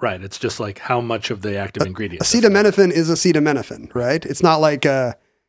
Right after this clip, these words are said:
Speaker 2: it's not like this is government B grade acetaminophen.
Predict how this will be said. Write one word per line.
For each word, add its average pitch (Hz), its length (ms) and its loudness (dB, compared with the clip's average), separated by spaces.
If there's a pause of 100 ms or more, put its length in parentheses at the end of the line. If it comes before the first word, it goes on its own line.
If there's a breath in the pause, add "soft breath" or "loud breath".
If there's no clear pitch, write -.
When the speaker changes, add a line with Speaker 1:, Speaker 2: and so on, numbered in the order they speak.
(160)
Speaker 2:
it's - 140 -2
not 165 100 6
like 143 120 0
this 143 160 -2
is 131 160 -4
government 139 720 0
B 156 240 0
grade 123 420 -2
acetaminophen. 101 800 -6